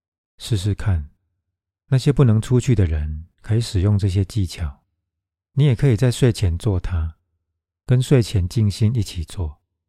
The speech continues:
身体可以以这样的方式被纯化。如果身体变得很纯，它本身就是一种很大的喜悦。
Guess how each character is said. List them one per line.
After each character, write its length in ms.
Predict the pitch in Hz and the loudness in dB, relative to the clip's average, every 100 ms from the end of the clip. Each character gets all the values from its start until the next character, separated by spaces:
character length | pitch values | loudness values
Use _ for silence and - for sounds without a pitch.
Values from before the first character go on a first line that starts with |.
| _ _ _ _ _ | _ _ _ _ _
身 260 | - 131 143 | 0 2 2
体 420 | 107 87 76 - _ _ | 0 -2 -4 -12 _ _
可 140 | 113 | 2
以 80 | 120 | 2
以 220 | 156 95 | 2 0
这 140 | 82 113 | 2 2
样 100 | 110 | 2
的 80 | 95 | 2
方 240 | 104 101 | 2 2
式 280 | - 113 98 | 0 0 2
被 100 | 101 | 0
纯 340 | - 90 78 | 0 -4 -4
化。 340 | 73 85 76 _ _ _ _ _ _ _ _ _ | -4 -6 -6 _ _ _ _ _ _ _ _ _
如 120 | 127 | 2
果 120 | 123 | 2
身 260 | 104 131 135 | 2 2 2
体 160 | 104 | 0
变 160 | 90 117 | 0 2
得 100 | 104 | 2
很 220 | 82 80 | 2 -2
纯， 520 | - 87 78 78 87 - _ _ _ _ | -4 -4 -4 -4 -10 -16 _ _ _ _
它 120 | - | -6
本 240 | 117 98 76 | 0 0 -2
身 500 | - 101 101 107 110 _ _ - | -2 0 0 -2 -10 _ _ -6
就 120 | 113 | -4
是 180 | - 110 | 0 0
一 80 | 110 | 2
种 200 | 95 101 | 0 0
很 200 | 87 69 | -2 -2
大 220 | 107 85 | -2 0
的 100 | 82 | -2
喜 340 | - 85 73 | -4 -6 -4
悦。 380 | 78 78 71 | -2 -4 -6